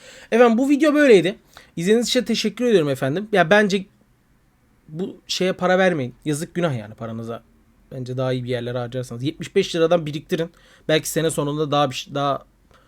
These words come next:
hoş bir şeyle karşılaşırsınız <laughs> hayatınızda diyorum. Ya da en kötü gidin bir One S falan alın yani. İlla bir konsol alacaksanız Xbox One S falan alın bari. Series S ve-, vermeyin yani parayı. Beş yüz gigabaytlık konsol için. Neyse.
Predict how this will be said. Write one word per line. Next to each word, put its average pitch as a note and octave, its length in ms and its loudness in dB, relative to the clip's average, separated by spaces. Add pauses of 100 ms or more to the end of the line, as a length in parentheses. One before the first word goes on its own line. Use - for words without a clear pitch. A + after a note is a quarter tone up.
(180)
hoş C#3 180 -4
bir - 60 -10
şeyle C#3 200 0
karşılaşırsınız B2+ 840 -6 (200)
<laughs> - 200 -10
hayatınızda C#3 680 2
diyorum. C3 220 -10 (560)
Ya E3+ 100 2
da G3 40 6
en G#3 120 4
kötü F#3+ 180 2
gidin F#3+ 300 0
bir G3+ 200 2 (380)
One E3+ 220 6
S - 120 0
falan F3 240 6
alın B2+ 160 2
yani. G#2+ 300 -10
İlla C3 340 -2
bir B2 60 -6
konsol C3+ 360 -4
alacaksanız C3+ 540 -2
Xbox C3+ 320 -8
One C3+ 260 0
S C3 100 -10
falan C3 280 -4 (720)
alın B2 260 -4
bari. D3+ 200 -4
Series C#3 460 -6
S - 200 -18
ve-, C#3 220 -8
vermeyin C3 380 -6
yani A2 200 -12
parayı. G#2+ 300 -14 (2000)
Beş B2+ 240 -4
yüz A#2 140 -8
gigabaytlık A#2+ 460 -6
konsol A#2 320 -12
için. A2+ 260 -18
Neyse. A#3 340 4